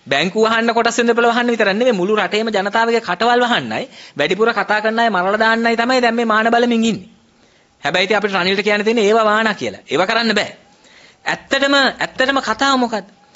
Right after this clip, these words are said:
ඇත්තටම කතාව ගත්තොත් එහෙම දැන් මහ බැංකුව රජයට දුන් මුළු මුදල තියෙනවා. මේ විනාශය ගැන හරියට පැහැදිලි කරන්න ඕන නිසා ඉලක්කම් එක කියන්න.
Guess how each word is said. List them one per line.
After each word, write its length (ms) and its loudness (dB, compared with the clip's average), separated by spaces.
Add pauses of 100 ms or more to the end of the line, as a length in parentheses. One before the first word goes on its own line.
(140)
ඇත්තටම 400 -2
කතාව 360 0
ගත්තොත් 400 -2
එහෙම 240 -6
දැන් 160 -2
මහ 240 -2
බැංකුව 460 -2 (640)
රජයට 500 0
දුන් 180 -2
මුළු 260 0
මුදල 320 2
තියෙනවා. 340 0
මේ 140 2
විනාශය 420 2
ගැන 120 0
හරියට 340 0
පැහැදිලි 300 -2
කරන්න 260 0
ඕන 120 0
නිසා 180 -2
ඉලක්කම් 420 0
එක 180 0
කියන්න. 280 -4